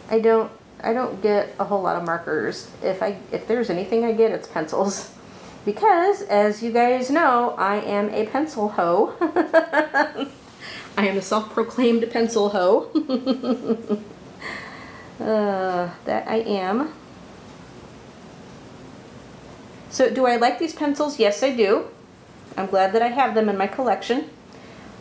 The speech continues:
Are they my favorites? Well, um, they are a great pencil to use. I just wish that we had more colors, and so I tend to just use these for supplementary purposes, like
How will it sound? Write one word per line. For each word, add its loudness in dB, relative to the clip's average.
Are 2
they 2
my 2
favorites? 0
Well, 4
um, 2
they 2
are 2
a -2
great -2
pencil 0
to -6
use. 0
I 2
just -6
wish 2
that 2
we -2
had 2
more -2
colors, 0
and 2
so 4
I 0
tend -2
to -2
just 0
use 2
these 2
for -4
supplementary -2
purposes, -4
like -2